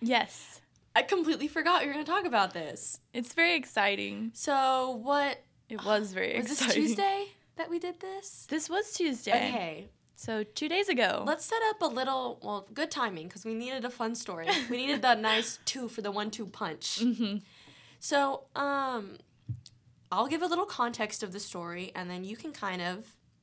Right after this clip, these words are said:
Speaker 2: 'cause you had the most emotional
Speaker 1: Yes.
Speaker 2: reaction to what was
Speaker 1: Yes.
Speaker 2: happening here.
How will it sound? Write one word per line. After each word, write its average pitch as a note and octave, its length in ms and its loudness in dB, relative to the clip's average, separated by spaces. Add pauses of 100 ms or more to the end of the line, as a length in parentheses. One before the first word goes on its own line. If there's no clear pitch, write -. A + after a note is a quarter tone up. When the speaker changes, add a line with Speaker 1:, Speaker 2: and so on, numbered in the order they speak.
(580)
Speaker 2:
'cause A#3 140 -8
you B3 100 0
had A3+ 140 2
the A3+ 80 -2
most G3+ 380 -6 (880)
emotional G#3 1500 -2
Speaker 1:
Yes. G#3 300 -4
Speaker 2:
reaction G#3 880 4 (160)
to A#3+ 80 2
what A3 80 6
was - 80 10
Speaker 1:
Yes. A#3+ 140 6
Speaker 2:
happening F3+ 540 2
here. D#3+ 240 -2